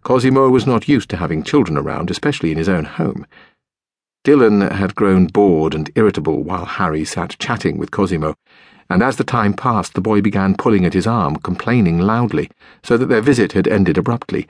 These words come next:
Harry sweeping the boy up into his arms and carrying him away, leaving his friend in a grateful peace.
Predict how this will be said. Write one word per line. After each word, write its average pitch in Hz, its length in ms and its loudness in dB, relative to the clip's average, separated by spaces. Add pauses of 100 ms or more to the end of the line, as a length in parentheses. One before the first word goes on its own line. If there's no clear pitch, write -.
Harry 95 320 0
sweeping 110 420 0
the 95 80 4
boy 101 220 2
up 95 180 -2
into 92 200 2
his 82 120 -4
arms 95 320 2
and 90 160 -6
carrying 101 400 2
him 95 140 2
away, 82 360 0 (440)
leaving 107 300 2
his 98 120 0
friend 85 460 0
in 80 80 -4
a 82 40 -4
grateful 90 440 -2
peace. - 500 -14